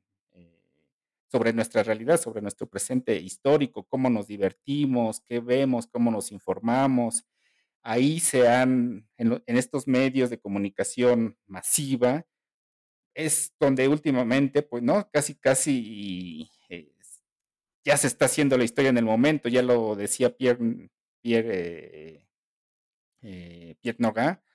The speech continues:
eh, desde los setenta, ¿no? Que el acontecimiento, eh, hubo una vuelta al acontecimiento, pues, de hecho, pues, desde los medios de comunicación, eh, desde la guerra de Irak,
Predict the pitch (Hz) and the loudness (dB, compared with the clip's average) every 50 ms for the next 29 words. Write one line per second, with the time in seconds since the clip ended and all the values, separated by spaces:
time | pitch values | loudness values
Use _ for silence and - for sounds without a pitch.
0 | _ _ _ _ _ _ _ 101 98 92 90 87 90 90 92 92 - 101 92 92 | _ _ _ _ _ _ _ -6 -4 -2 -2 -2 -2 -2 -2 -2 -2 -2 -2 -2
1 | - - 95 - - 131 135 143 135 - 101 104 110 139 156 - _ 113 101 90 | -2 -4 -4 -4 -2 0 2 2 0 -2 -4 -4 -2 -2 -2 -4 _ -8 -6 -4
2 | 82 87 95 98 92 - 98 101 95 - 98 - - 104 104 113 120 120 - - | -4 0 0 0 0 -2 -4 -10 -6 -4 -4 -4 -4 -4 -2 -2 -2 -2 -2 -2
3 | 120 120 123 127 139 147 _ _ _ _ _ _ _ _ _ _ - 101 92 87 | 0 0 0 0 -4 -8 _ _ _ _ _ _ _ _ _ _ -18 -14 -12 -12
4 | 87 87 87 87 - 76 76 78 - - 117 113 123 123 117 110 113 120 117 117 | -12 -12 -12 -12 -14 -16 -18 -20 -16 -12 -8 -2 0 2 2 2 2 0 0 0
5 | 120 107 101 - 110 104 - 98 - - 110 104 107 117 117 117 117 - _ 98 | 0 -2 -2 -2 -6 -8 -6 -4 -4 -4 -4 -2 0 0 0 0 -2 -4 _ -18
6 | 92 - _ _ _ 90 82 98 107 - - - 120 - 95 92 87 90 90 92 | -20 -20 _ _ _ -12 -8 -6 -6 -4 -4 -6 -6 -4 -4 -6 -4 -2 -2 -4
7 | 92 90 110 113 113 110 107 107 104 98 95 - - 90 90 90 90 - - 87 | -4 -4 -6 -4 -4 -4 -4 -4 -6 -6 -8 -12 -10 -10 -8 -8 -8 -10 -10 -10
8 | - - - 143 151 143 127 120 - _ 101 95 92 92 92 95 92 90 - - | -8 -4 -2 0 0 0 0 -4 -8 _ -10 -8 -8 -6 -6 -8 -10 -10 -6 -4
9 | 87 - - 98 92 85 92 95 123 123 127 120 110 104 101 104 101 120 135 143 | -4 -4 -4 -6 -8 -10 -4 -2 0 2 2 2 2 0 -2 -2 0 2 4 4
10 | 147 151 147 - | 4 2 0 -4